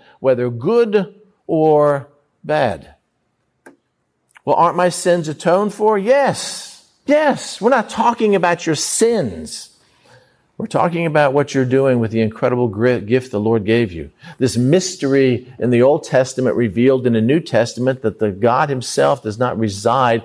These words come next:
in temples made with hands. He resides in you. He changes you. He makes you a living sacrifice of God. How much do we trust him? How much do we do things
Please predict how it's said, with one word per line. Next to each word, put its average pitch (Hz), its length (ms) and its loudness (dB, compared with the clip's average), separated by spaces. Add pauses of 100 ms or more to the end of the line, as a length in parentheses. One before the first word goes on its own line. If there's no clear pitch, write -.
(140)
in 101 140 -6
temples 131 500 -4
made 104 300 0
with 120 220 -4
hands. 123 760 -4 (400)
He 107 60 -2
resides 110 420 0
in 98 140 0
you. 101 420 0 (460)
He 123 100 0
changes 90 640 -2
you. 123 460 0 (260)
He 131 140 -2
makes 101 300 0
you 110 500 0
a 92 80 -6
living 113 380 0
sacrifice - 960 -6 (160)
of 101 140 -2
God. 123 340 0 (200)
How 185 200 0
much 185 300 -2
do 151 100 0
we 147 100 2
trust - 520 -6
him? 101 100 -4
How 185 260 -4
much 185 300 0
do 156 100 0
we 143 120 2
do 147 240 0
things 135 320 -2